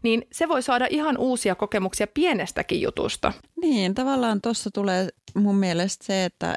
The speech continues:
Speaker 2: että se niinku positiivinen feedback, itse asiassa mä en aina edes huomaa sitä, mutta musta on niinku, oli asia mikä tahansa, jonka joku ihminen sanoo mulle, olin mä samaa mieltä tai ei, niin yleensäkin sen, että se ihminen on rohkea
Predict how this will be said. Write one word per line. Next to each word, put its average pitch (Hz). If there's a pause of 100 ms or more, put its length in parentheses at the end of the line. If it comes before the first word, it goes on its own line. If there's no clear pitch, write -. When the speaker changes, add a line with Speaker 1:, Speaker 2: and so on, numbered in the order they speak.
Speaker 2:
että -
se 165 (100)
niinku 175 (440)
positiivinen 185
feedback, 180
itse 185
asiassa 165
mä 165
en 160
aina 151
edes 180
huomaa 170
sitä, 208
mutta 190
musta 175
on 180 (100)
niinku, 170
oli 214
asia 185
mikä 165
tahansa, 160 (100)
jonka 165
joku 165
ihminen 170
sanoo 160
mulle, 156
olin 175
mä 160
samaa 160
mieltä 156
tai - (100)
ei, 170 (760)
niin 190
yleensäkin 220
sen, 180
että 170
se 156
ihminen 170
on 160
rohkea 170